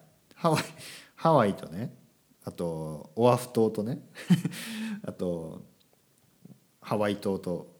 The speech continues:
ね、ハワイいろいろありますね。島がいくつかね。で、他は全部海。他は全部海みたいなね、そういうパズルだったかもしれない。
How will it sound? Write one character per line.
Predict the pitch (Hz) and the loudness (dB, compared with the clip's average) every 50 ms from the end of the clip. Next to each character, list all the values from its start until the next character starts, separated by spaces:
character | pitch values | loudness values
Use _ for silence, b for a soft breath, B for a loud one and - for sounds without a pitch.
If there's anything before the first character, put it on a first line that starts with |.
| _ _ | _ _
ね、 | 135 151 156 135 117 - - - 123 | -6 -6 -4 -6 -6 -8 -10 -10 -4
ハ | 127 139 151 | 0 2 4
ワ | 127 104 | 4 4
イ | 92 87 87 82 92 | 2 0 -2 -4 -2
い | |
ろ | 101 113 107 | 0 0 0
い | 101 | 2
ろ | 104 | 2
あ | 104 | 0
り | 110 110 | 0 0
ま | 117 110 | -2 -4
す | - | -6
ね。 | - 76 78 | -8 -12 -14
島 | - - 104 92 82 | -10 -8 -8 -8 -8
が | 78 76 80 | -8 -10 -12
い | 82 | -12
く | - - | -12 -16
つ | - | -18
か | - - | -14 -12
ね。 | 78 - - - B B B B B B B B B B _ _ | -10 -8 -10 -10 B B B B B B B B B B _ _
で、 | - 131 127 127 123 123 120 120 120 - - - - _ _ _ | -2 0 0 0 0 0 0 -2 -2 -4 -8 -12 -20 _ _ _
他 | - - - - - 170 | -6 -2 -2 4 6 8
は | 165 143 | 8 8
全 | - - 143 131 104 | 8 8 6 6 4
部 | 98 - - | 2 -4 0
海。 | - 143 151 131 - - - - - _ _ _ _ _ _ - | 2 4 4 4 2 0 -8 -16 -20 _ _ _ _ _ _ -20
他 | - - - 139 | -14 -2 0 2
は | 139 135 | 2 4
全 | 117 131 123 113 | 4 2 0 0
部 | 95 85 85 | 0 -2 -2
海 | 131 156 165 151 117 | -2 -2 -2 -2 -4
み | 95 | -6
た | - 87 82 | -8 -12 -14
い | 73 | -14
な | 78 92 127 | -12 -10 -10
ね、 | 151 | -10
そ | 156 - 135 | -6 -4 -2
う | 131 | 0
い | 131 | 0
う | 127 | 0
パ | 127 127 117 117 | -2 -6 -10 -10
ズ | - 104 | -8 -8
ル | 82 80 | -8 -8
だ | 76 - | -10 -14
っ | - | -16
た | - - | -16 -16
か | - - | -16 -16
も | - - - | -18 -18 -20
し | - | -20
れ | - | -20
な | |
い。 | - | -20